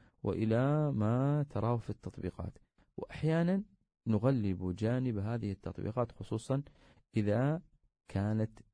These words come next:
ذكية ودقيقة، فحينئذ يؤخذ بهذه التطبيقات، لأن الغالب هو دقتها، خصوصًا إذا تم استعمالها بطريقة صحيحة.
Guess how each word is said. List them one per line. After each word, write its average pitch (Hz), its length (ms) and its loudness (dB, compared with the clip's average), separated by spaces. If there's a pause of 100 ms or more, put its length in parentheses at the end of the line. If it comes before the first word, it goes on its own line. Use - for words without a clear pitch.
ذكية 113 880 -2 (460)
ودقيقة، 98 960 -2 (480)
فحينئذ 113 580 0 (140)
يؤخذ 95 480 0
بهذه 95 500 0
التطبيقات، - 760 -4
لأن 120 380 -4
الغالب 104 520 -2
هو 117 320 -2 (440)
دقتها، 127 460 -2
خصوصًا 143 520 -4 (100)
إذا 104 160 0
تم 117 240 -2
استعمالها 92 600 -2
بطريقة - 840 -4
صحيحة. - 560 -12